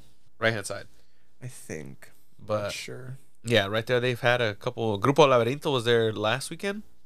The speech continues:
Speaker 2: Mm-hmm.
Speaker 1: And they're super O G.
Speaker 2: Yeah. So last one I saw you go to, you saw one of our cousins there.
Speaker 1: Oh, yeah.
Speaker 2: I'll bleep her out. I'll bleep her out.
Speaker 1: Okay.
Speaker 2: Yeah.
Speaker 1: Yeah, that was so fucking random. I was like, "Dude," I was like, "I swear I know her."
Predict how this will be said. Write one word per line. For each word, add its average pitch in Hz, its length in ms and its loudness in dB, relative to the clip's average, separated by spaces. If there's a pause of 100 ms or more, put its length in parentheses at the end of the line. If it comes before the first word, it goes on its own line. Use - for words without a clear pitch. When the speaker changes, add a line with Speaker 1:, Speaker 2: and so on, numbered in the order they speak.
(160)
Speaker 2:
Mm-hmm. 170 240 -4 (220)
Speaker 1:
And 110 160 0
they're 120 600 6
super 117 360 2
O 98 140 6
G. 98 300 0 (360)
Speaker 2:
Yeah. 117 260 -6 (580)
So 165 100 0
last 208 240 8
one 233 100 2
I 214 60 4
saw 196 140 6
you 185 120 6
go 143 220 6
to, 117 380 -2 (320)
you 131 100 -4
saw 135 460 6
one 135 180 4
of 135 80 2
our 113 80 2
cousins 143 380 0
there. 69 200 -8 (440)
Speaker 1:
Oh, 202 200 8
yeah. 196 240 6
Speaker 2:
I'll 156 100 12 (100)
bleep 185 160 12
her 143 80 12
out. 120 180 8 (480)
I'll 127 80 -4
bleep 135 140 4
her 92 100 2
out. 55 120 -6 (180)
Speaker 1:
Okay. 107 380 4 (380)
Speaker 2:
Yeah. 101 260 -2 (680)
Speaker 1:
Yeah, 139 180 8
that 160 140 8
was 240 100 4
so 220 160 6
fucking 196 320 2
random. 180 320 6
I 175 60 8
was 170 100 4
like, 123 220 -2
"Dude," 110 240 2 (280)
I - 60 0
was 127 100 2
like, 127 160 8 (140)
"I 131 80 10
swear 127 480 6
I 147 100 8
know 139 200 6
her." 107 220 -4